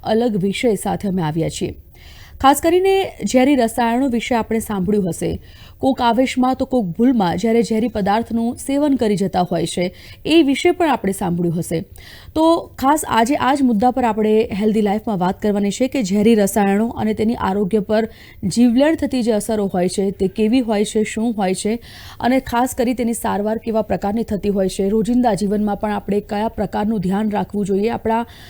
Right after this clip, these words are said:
ઘરમાં રોજિંદી વપરાતી વસ્તુઓમાં પણ કેટલીક, અ, વસ્તુઓમાં ઝેરી રસાયણો હોય છે કે કેમ, આ બધી જ બાબતોનું આજે ઝીણવટપૂર્વક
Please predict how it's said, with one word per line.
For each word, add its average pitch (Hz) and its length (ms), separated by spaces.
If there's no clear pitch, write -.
ઘરમાં 220 480
રોજિંદી 240 420
વપરાતી 208 460
વસ્તુઓમાં 214 600
પણ 254 240
કેટલીક, 214 480
અ, 214 140
વસ્તુઓમાં 202 580
ઝેરી 202 300
રસાયણો 196 440
હોય 185 220
છે 220 140
કે 220 140
કેમ, 220 260
આ 311 100
બધી 294 380
જ 320 60
બાબતોનું 233 520
આજે 214 160
ઝીણવટપૂર્વક 202 720